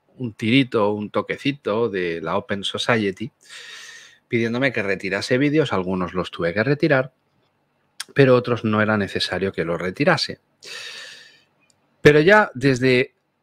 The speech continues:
hace muchísimos años que yo vengo hablando de lo que estaba ocur-, de lo que está ocurriendo ahora, todo relacionado con el cambio climático, todo relacionado con el tema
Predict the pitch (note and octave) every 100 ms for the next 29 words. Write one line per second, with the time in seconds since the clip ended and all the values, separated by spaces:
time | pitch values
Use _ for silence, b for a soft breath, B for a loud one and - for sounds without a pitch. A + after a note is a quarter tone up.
0 | - E3 - A#2 A2+ - D3+ F#3+ D#3+ C3+
1 | C3+ D3 - - A#2 B2 A#2+ G#2 G#2 G2
2 | G2+ G#2+ A2+ - G#2+ A#2 A2+ - A2+ G#2+
3 | - - D#3 F#3+ F#3 D#3 - C3+ C3+ A2+
4 | A2 G#2+ A2 - D#3 G3+ F3+ D3 D3 D3+
5 | B2+ B2+ B2+ G2 - _ _ _ _ _
6 | _ _ _ b b b b - A#2+ A2+
7 | G#2+ G#2 - G2 G2 F2+ E2+ E2 E2+ E2
8 | F2+ A2+ C#3+ B2 A#2+ A#2 D3 _ _ B
9 | B B B B - A2 G#2 G2+ G2 G#2+
10 | G2+ G2+ G2 G2 F#2 F2 - F#2+ F#2 -